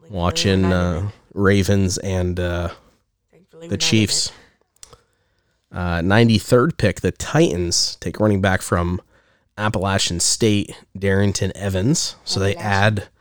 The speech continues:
Speaker 2: a running back behind Derrick Henry.
Speaker 1: Wow.
Speaker 2: Ninety-fourth, you got Green Bay Packers taking a tight end. Man, they are just knocking this thing out of the park, aren't they?
Speaker 1: Yeah,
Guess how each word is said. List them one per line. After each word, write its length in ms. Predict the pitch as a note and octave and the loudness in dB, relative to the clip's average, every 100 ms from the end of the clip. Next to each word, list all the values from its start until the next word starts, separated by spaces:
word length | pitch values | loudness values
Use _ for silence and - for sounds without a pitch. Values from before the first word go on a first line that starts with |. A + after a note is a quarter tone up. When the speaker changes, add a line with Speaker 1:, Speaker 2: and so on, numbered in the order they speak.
| _ _ | _ _
Speaker 2:
a 80 | F2+ | -2
running 300 | F#2+ A#2 A2 | 4 6 6
back 280 | G#2 G2+ - | 6 2 0
behind 680 | F2 F#2 F#2+ G2 - - | -4 0 0 0 -2 -8
Derrick 280 | - F2+ E2 | -2 -2 -2
Henry. 360 | - G2 C3 B3+ - _ _ _ _ - - _ _ _ - | -2 2 2 0 -4 _ _ _ _ -20 -20 _ _ _ -12
Speaker 1:
Wow. 120 | - - _ _ | -12 -12 _ _
Speaker 2:
Ninety-fourth, 560 | G#2 A2 G2+ - C#3+ C#3+ | 2 4 4 4 4 4
you 40 | |
got 140 | G#2 G#2+ | 0 2
Green 200 | B2 B2 | 4 6
Bay 140 | G#2+ | 4
Packers 500 | - B2+ A#2+ C3 B2+ | 4 2 4 4 4
taking 280 | - A2+ G2 | 4 4 4
a 80 | F2 | 2
tight 340 | - C3+ A#2+ | 2 4 6
end. 380 | G#2+ F#2 E2+ - | 6 4 0 -4
Man, 340 | G#2 A2+ G#2 | 2 2 4
they 140 | G#2 B2 | 4 6
are 100 | A#2 | 6
just 240 | G2+ - | 4 0
knocking 380 | G#2 G2 F#2 G2+ | 2 0 2 0
this 160 | F2+ - | 0 0
thing 140 | F2+ | -2
out 140 | E2+ | -2
of 40 | D#2 | -4
the 80 | D#2+ | -6
park, 320 | - D#2 F2 | -4 -4 -2
aren't 180 | F#2+ G#2+ | -4 -2
they? 200 | G2+ G2+ - - | -4 -4 -12 -20
Speaker 1:
Yeah, 320 | E3+ E3+ D#3 | -18 -10 -10